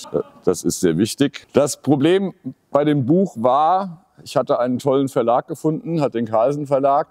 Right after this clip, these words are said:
Und die wollten es eigentlich auch der große Nick nennen. Aber dann kam jemand von Carlsen auf die blöde Idee,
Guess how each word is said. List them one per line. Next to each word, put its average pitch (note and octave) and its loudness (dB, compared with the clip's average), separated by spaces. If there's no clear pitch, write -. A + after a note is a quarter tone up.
Und C#3 0
die C3 4
wollten C3+ 0
es A#2+ -2
eigentlich C3 0
auch A#2 0
der A#2 0
große A#2 0
Nick C3+ 0
nennen. E3+ 0
Aber B2+ 2
dann D3+ 2
kam D#3 0
jemand D3+ 0
von D3 -2
Carlsen C#3+ 0
auf B2+ 0
die C#3 -2
blöde D#3 2
Idee, C#3+ 2